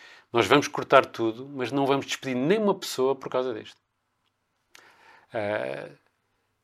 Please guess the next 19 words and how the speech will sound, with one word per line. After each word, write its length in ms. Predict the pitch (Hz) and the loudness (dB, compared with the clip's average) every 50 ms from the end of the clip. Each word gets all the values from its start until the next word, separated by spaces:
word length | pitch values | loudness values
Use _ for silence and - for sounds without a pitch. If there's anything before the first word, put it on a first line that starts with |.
| _ _ _ _ _ _ _ _ _ _ _ _ _ _ _ _ _ _ _ _ _ _ _ _ - | _ _ _ _ _ _ _ _ _ _ _ _ _ _ _ _ _ _ _ _ _ _ _ _ -2
tudo 260 | - 127 123 113 117 | 0 0 0 2 2
isto 220 | 131 127 - - | 0 0 0 -2
com 120 | - - 131 | 0 4 6
o 60 | 127 | 6
objetivo 520 | 120 101 110 120 117 117 123 127 123 131 | 6 6 4 2 0 0 -2 -4 -4 -4
de 160 | 131 131 127 113 | -2 -2 -2 -2
mantenham-se 680 | 110 107 110 110 104 - - 135 151 180 175 - - | 0 -2 -2 -4 2 6 8 8 8 8 6 4 0
focados 380 | - - - 139 131 123 101 | -6 0 4 4 4 4 2
no 100 | 117 123 | -2 -4
trabalho, 480 | 110 - 120 113 101 101 101 117 117 110 | -2 0 0 2 2 2 0 -2 -4 -6
vamos 340 | 101 104 117 135 165 165 143 | -4 0 2 2 4 6 6
à 80 | 160 | 6
luta, 380 | 151 127 113 113 113 113 - 117 | 4 4 2 -2 -4 -4 -6 -6
vamos 260 | 110 117 131 147 156 | -4 -2 0 2 2
dar 140 | 160 165 160 | 4 4 4
a 40 | 156 | 4
volta 280 | 135 151 147 147 - | 2 0 -2 -2 -4
por 100 | 127 - | -8 -8
cima 520 | - - - - 107 104 101 104 120 131 | -8 -10 -8 -8 -8 -8 -8 -10 -12 -12